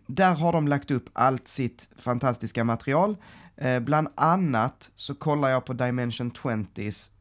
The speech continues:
A Crown of Candy just nu. Om man tycker om rollspels, eh, poddar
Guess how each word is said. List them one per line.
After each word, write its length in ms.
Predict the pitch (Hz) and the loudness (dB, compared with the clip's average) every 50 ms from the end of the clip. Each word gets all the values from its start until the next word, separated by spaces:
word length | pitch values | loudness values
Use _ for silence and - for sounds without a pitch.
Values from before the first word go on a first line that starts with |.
| _ _ _ | _ _ _
A 100 | - 123 - | -8 -8 -8
Crown 440 | - - - 135 123 120 113 113 110 | -6 -4 -2 0 0 0 0 0 -2
of 140 | 113 117 - | -4 -6 -8
Candy 680 | - - 147 131 110 98 98 95 92 90 104 123 175 175 - _ _ _ _ _ _ _ _ _ _ _ _ _ | -4 -2 0 0 2 0 -2 -4 -4 -4 -4 -6 -6 -8 -10 _ _ _ _ _ _ _ _ _ _ _ _ _
just 340 | - 127 135 127 - - - | -6 -4 -2 -2 -2 -2 -2
nu. 240 | 120 110 110 143 175 - _ _ _ _ - | -2 -2 -2 -4 -6 -10 _ _ _ _ -4
Om 160 | - 123 123 | -2 0 0
man 160 | 123 123 120 | 0 0 -2
tycker 360 | - - 127 - - - 117 | -2 -4 -6 -4 -6 -4 -2
om 380 | 123 117 110 110 107 107 110 - - - _ | 0 0 0 0 -2 -2 -4 -8 -10 -14 _
rollspels, 1080 | - 107 107 104 123 123 135 127 - - - 123 113 110 107 107 104 - - - - | -8 -8 -4 -4 -2 -2 -2 -4 -6 -6 -4 -2 -2 -2 -2 -4 -4 -6 -6 -6 -8
eh, 500 | - - - 110 110 107 104 101 104 104 110 110 _ - - _ _ _ _ _ _ _ _ - - _ | -10 -8 -6 -4 -4 -4 -4 -4 -6 -8 -8 -12 _ -20 -20 _ _ _ _ _ _ _ _ -20 -20 _
poddar 540 | - 139 131 127 120 117 120 120 120 120 | -4 -2 0 0 0 0 0 2 2 4